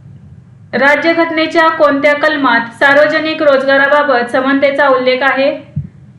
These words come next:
तर कलम सोळा मध्ये आहे सार्वजनिक रोजगाराबाबत समानतेचा उल्लेख. पंतप्रधान सचिवालय कोणाच्या अधीन असते?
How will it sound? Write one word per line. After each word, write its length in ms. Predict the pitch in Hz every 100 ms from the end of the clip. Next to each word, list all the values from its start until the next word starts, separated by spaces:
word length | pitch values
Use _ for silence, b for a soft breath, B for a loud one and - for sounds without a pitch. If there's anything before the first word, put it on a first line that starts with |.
| - -
तर 120 | 247
कलम 320 | 254 277 294
सोळा 380 | 294 311 269 277
मध्ये 240 | 285 285
आहे 260 | 294 294 311
सार्वजनिक 680 | - 277 269 277 285 294 277
रोजगाराबाबत 720 | 262 254 269 277 277 277 277
समानतेचा 500 | 285 262 269 277 277
उल्लेख. 320 | 277 277 277 277 - - - - - - - - - - - - -
पंतप्रधान 600 | 311 311 339 330 339 330
सचिवालय 680 | 311 294 311 302 294 247
कोणाच्या 540 | 247 294 294 302 302 302
अधीन 300 | 262 269 285
असते? 680 | 285 - 294 311 311 -